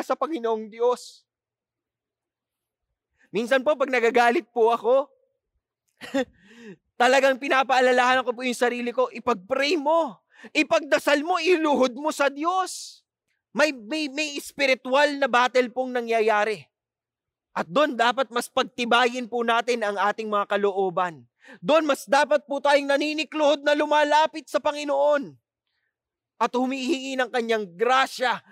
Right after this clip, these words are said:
humihingi ng kanyang kapangyarihan upang baguhin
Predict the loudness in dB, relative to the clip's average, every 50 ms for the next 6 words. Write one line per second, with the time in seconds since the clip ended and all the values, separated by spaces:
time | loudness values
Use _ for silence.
0 | -20 _ _ -10 -4 -2 -2 -2 -2 -2 -4 -4 -6 -6 -4 -4 -4 -2 -2 -2
1 | -2 -2 -2 -2 -2 -2 -2 -2 -2 0 0 0 0 0 -2 -2 -2 0 0 0
2 | -2 -4 -10 -14 _ _ _ _ _ _ _ _ _ _ 4 4 4 4 2 2
3 | 0 0 0 0 0 0 0 0 -2 -2 -2 -2 -4 -4 -6 -6 -8 -10 -14